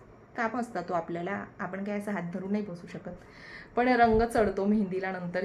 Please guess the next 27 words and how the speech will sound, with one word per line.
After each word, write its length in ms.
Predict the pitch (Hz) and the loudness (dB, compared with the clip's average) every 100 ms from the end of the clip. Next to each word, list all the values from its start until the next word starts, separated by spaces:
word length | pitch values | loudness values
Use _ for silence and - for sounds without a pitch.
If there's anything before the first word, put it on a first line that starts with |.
| 202 214 | -4 -4
छान. 160 | 185 | -2
आणि 160 | 196 202 | 0 2
हे 120 | 214 | 2
बघा 200 | 170 165 | 0 -4
चढतोय, 500 | 170 233 220 233 190 | 0 2 4 4 2
उद्यापर्यंत 500 | 190 196 196 196 202 | 4 2 2 0 0
तर 120 | 202 | -2
मस्त 300 | 247 233 - | -4 -6 -6
चढेल. 320 | 185 156 139 - | -6 -4 -4 -2
आणि 140 | 175 196 | 0 4
मला 200 | 208 208 208 | 4 2 0
खूप 120 | 196 - | -2 -2
जास्त 220 | 196 208 | -2 -2
असे 160 | 202 | -2
डार्क 400 | 180 170 175 - | 0 0 0 0
मेहंदीचा 380 | 196 185 185 202 | -4 -4 -6 -8
कलर 200 | 190 185 202 - | -4 -4 -2 -2
आवडतच 480 | 185 185 185 180 - | 0 0 -2 -4 -2
नाही 120 | 170 | -2
मुळात. 260 | 170 165 202 - - - - - - - | -4 -4 -6 -8 -10 -6 -6 -6 -6 0
So 100 | 220 | 0
छान 260 | - 208 185 | 2 0 0
आहे. 100 | 202 - - - - | -2 -6 -10 -8 2
So 100 | 220 | 2
चला 260 | 220 220 220 | 2 2 2
मग 160 | 226 | 2
आता 240 | 214 190 | -2 -2